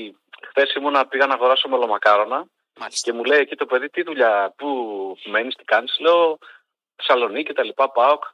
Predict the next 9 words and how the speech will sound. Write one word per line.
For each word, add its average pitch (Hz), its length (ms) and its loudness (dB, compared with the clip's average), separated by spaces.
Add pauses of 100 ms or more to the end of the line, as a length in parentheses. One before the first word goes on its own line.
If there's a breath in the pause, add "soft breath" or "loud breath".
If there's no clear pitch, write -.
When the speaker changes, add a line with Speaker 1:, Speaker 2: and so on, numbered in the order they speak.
(560)
Speaker 1:
Α, 175 180 2
μου 160 100 -4
λέει, 165 140 -2
"Τι, 175 120 -6
Ραπτόπουλος;" 147 840 0 (300)
<laughs> - 220 2 (460)
Λέω, 208 240 4 (200)
"Ναι, 196 140 0
Ραπτόπουλος". 160 520 2